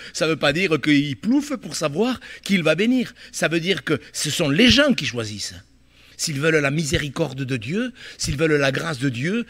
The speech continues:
s'ils veulent le pardon de Dieu, s'ils veulent la, la faveur de Dieu, ou s'ils se moquent éperdument de Dieu. Moi, je crois que notre Seigneur, Jésus-Christ, il est le même hier, aujourd'hui et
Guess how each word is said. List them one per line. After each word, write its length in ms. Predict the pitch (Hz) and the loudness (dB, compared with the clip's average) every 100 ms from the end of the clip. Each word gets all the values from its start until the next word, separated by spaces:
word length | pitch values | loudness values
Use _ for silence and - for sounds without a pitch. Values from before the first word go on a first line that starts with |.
| - | -8
s'ils 220 | - 156 | -6 -2
veulent 220 | 139 165 151 | 0 2 2
le 80 | |
pardon 380 | 143 180 131 151 | 0 -4 -4 -4
de 120 | 143 | -4
Dieu, 380 | 139 123 202 240 - - | -6 -6 -6 -8 -10 -10
s'ils 220 | - 156 | -8 -4
veulent 280 | 147 156 147 | -2 0 0
la, 120 | 127 - | -4 -4
la 140 | 139 | -4
faveur 460 | 143 185 165 175 131 | -2 -2 0 0 -2
de 120 | 131 | -6
Dieu, 320 | 110 147 262 269 - 170 | -6 -6 -8 -10 -10 -4
ou 100 | 156 | -4
s'ils 200 | 170 147 | -4 -4
se 140 | - | -4
moquent 360 | 135 170 233 175 | -2 0 -2 -4
éperdument 440 | 165 147 143 151 | -6 -8 -8 -8
de 140 | 147 | -8
Dieu. 240 | 190 247 185 _ _ _ _ _ _ _ _ _ _ _ _ _ _ _ _ _ - | -10 -12 -16 _ _ _ _ _ _ _ _ _ _ _ _ _ _ _ _ _ -8
Moi, 120 | 151 | -6
je 80 | 165 | -6
crois 280 | - 190 202 | -6 -6 -6
que 140 | 170 | -4
notre 260 | 151 - 143 | -4 -6 -8
Seigneur, 600 | - 139 151 185 - - _ - - - | -6 -4 -4 -4 -8 -16 _ -20 -20 -8
Jésus-Christ, 880 | 127 180 151 123 - 151 180 - - - | -2 -2 -2 -6 -4 -6 -8 -16 -14 -4
il 140 | 131 | -2
est 60 | 165 | 0
le 120 | 156 | 0
même 420 | 139 123 127 139 - _ | 0 0 -2 -6 -12 _
hier, 440 | 139 139 147 151 - 175 | -6 -4 -4 -6 -10 -6
aujourd'hui 680 | 170 175 139 135 131 135 - - | -6 -6 -10 -6 -6 -6 -10 -12
et 160 | 131 | -12